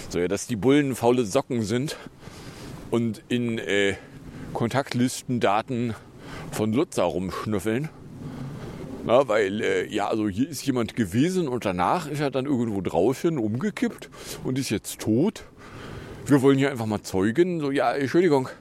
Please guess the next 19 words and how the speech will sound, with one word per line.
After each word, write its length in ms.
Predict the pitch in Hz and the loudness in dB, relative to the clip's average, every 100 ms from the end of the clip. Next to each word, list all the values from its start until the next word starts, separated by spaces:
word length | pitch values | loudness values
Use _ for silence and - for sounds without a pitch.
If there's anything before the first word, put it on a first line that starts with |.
| - - - - | -20 -20 -12 2
dass 200 | 160 - | 2 6
da 80 | 151 | 4
ich 180 | 147 - | 4 -2
nicht 240 | 165 120 | -2 0
einen 120 | 135 | 4
Daten 380 | 127 117 - 151 | 6 6 2 -4
trug, 360 | - 160 156 151 | 2 2 2 2
der 100 | 143 | 4
dazu 240 | 139 - | 4 2
gedacht 280 | 139 135 - | 4 2 0
ist, 120 | 131 | -2
dass 100 | 127 | -2
ihr 60 | 120 | 0
da 80 | |
eure 220 | 127 110 110 | 0 0 0
Steckdosennasen 720 | 185 - 120 92 113 107 110 | -2 2 0 2 2 2 2
mit 160 | 107 92 | -2 0
reinsteckt. 680 | 98 95 - 107 - - - - - - - - - - - - - - - - - | 0 -2 -2 -2 -2 -14 -16 -14 -14 -12 -14 -12 -12 -14 -14 -14 -14 -14 -14 -16 -2
Na? 300 | - 127 156 | 4 4 2